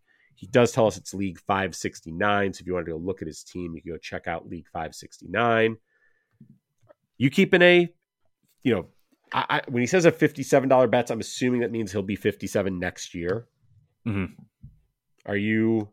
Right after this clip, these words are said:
Speaker 1: are you in at that price?
Speaker 2: Whew, man, that
Speaker 1: Shortstop
Speaker 2: is, uh,
Speaker 1: eligible, Mookie Betts.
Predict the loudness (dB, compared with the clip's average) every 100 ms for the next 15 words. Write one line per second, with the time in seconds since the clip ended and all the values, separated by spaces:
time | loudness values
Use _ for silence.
0 | _ _ -4 4 6 8 8 4 4 0
1 | -2 -8 -20 _ _ _ _ _ -2 4
2 | 4 4 -2 2 6 6 2 6 8 10
3 | 8 8 8 8 8 6 4 4 0 -2
4 | 2 2 0 -12 -20